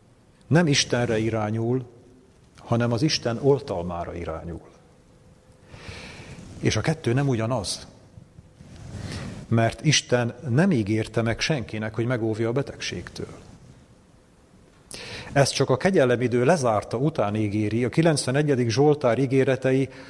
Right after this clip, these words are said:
a kegyelemidő utá-, lezárta utánra vonatkozó, vonatkoznak, most nincs időnk ezt kifejteni. De a kegyelemidő lezárta előtt mindenkit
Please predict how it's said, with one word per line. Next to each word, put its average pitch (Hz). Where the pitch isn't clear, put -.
a 117
kegyelemidő 131
utá-, 135
lezárta 131
utánra 117
vonatkozó, 110
vonatkoznak, 120
most 123
nincs 170
időnk 123
ezt 117
kifejteni. 104
De 117
a -
kegyelemidő 139
lezárta 131
előtt 135
mindenkit 127